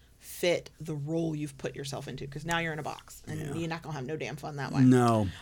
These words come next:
Speaker 1: I mean,
Speaker 2: No.
Speaker 1: unless <laughs> one of your kinks is being in a box. I mean,
Speaker 2: <laughs>
Speaker 1: look, I'm gonna, I'm gonna offer you cat treats 'cause I'm gonna assume you're part cat.
Speaker 2: I was reading somebody talking about that the other day, and, mm, okay.
Speaker 1: Yeah.
Speaker 2: <laughs>
Speaker 1: Yeah, exactly.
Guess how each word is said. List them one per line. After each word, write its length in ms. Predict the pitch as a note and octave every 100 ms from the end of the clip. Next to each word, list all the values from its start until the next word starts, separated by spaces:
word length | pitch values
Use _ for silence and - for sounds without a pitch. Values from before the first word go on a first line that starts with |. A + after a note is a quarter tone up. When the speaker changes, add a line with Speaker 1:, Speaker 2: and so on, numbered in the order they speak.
| -
Speaker 1:
I 60 |
mean, 120 | D4 E4+
Speaker 2:
No. 80 | E4
Speaker 1:
unless 360 | F#4+ A4 -
<laughs> 0 |
one 220 | - - D#4+
of 40 |
your 100 | C4
kinks 280 | - G3+ B3+
is 100 | E3
being 200 | G3 F#3+
in 80 | F#3+
a 20 |
box. 320 | - - -
I 720 | - - G3 - F#3 D3 G3 D3+ -
mean, 140 | C#3
Speaker 2:
<laughs> 40 | D3+
Speaker 1:
look, 260 | C#4+ -
I'm 80 | A3
gonna, 280 | B3 G#3 F3+ -
I'm 240 | G3+ G#3
gonna 300 | G3 F#3 F3
offer 220 | E3 F#3 D#3+
you 80 |
cat 240 | - C4 -
treats 260 | - D#3 C#3+
'cause 120 | F#3+
I'm 120 | E3+ F3
gonna 120 | E3
assume 260 | D#3+ D3+ C#3+
you're 120 | C#3
part 260 | C#3 -
cat. 120 | G#2 A2+
Speaker 2:
I 180 | E3
was 220 | E3 C#3+ B2
reading 360 | C#3+ C3+ B2
somebody 380 | - C#3+ C3+ C3+
talking 320 | C3+ E3+ D3+
about 200 | B2 A#2+
that 180 | A#2+ B2
the 100 | B2+
other 160 | B2+ A#2+
day, 240 | B2 B2+
and, 300 | B2+ E3+ B3
mm, 340 | F4 G4 A4+ G#4+
okay. 280 | G#4 C#4+ E4+ - -
Speaker 1:
Yeah. 180 | G3+ F#3
Speaker 2:
<laughs> 720 | - - - E3 C3+ C#3+ E3 C#3
Speaker 1:
Yeah, 360 | F#3+ E3 F3+ -
exactly. 560 | D#3 F#3 D3+ - C#3+